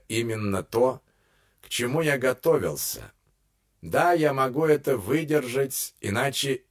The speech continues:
я не был бы сейчас в этом прекрасном месте под названием Земля». Дорогие, я знаю, что вам трудно. Я вижу путь каждого из вас и знаю,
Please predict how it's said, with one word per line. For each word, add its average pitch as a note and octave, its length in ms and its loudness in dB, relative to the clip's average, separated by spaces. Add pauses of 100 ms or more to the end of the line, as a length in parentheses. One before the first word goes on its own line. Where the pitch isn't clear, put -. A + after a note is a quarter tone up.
(100)
я A#2 240 -2
не C#3 220 0
был C3 180 0
бы B2 140 -2
сейчас B2 540 -2
в A#2+ 40 -6
этом A#2+ 300 0
прекрасном A2 720 -2
месте B2+ 640 -6 (380)
под G2 180 -2
названием F#2+ 840 -4
Земля». C#2 500 -10 (640)
Дорогие, G#2 640 -2 (720)
я G2+ 220 0
знаю, D3+ 420 0
что B2 240 -2
вам A#2 240 -4
трудно. C2+ 580 -10 (680)
Я G2+ 180 0
вижу D3+ 340 2
путь D#3 360 -2
каждого C#3 600 0
из G2 200 0
вас C#3+ 520 0
и G2+ 100 -4
знаю, A2 680 -4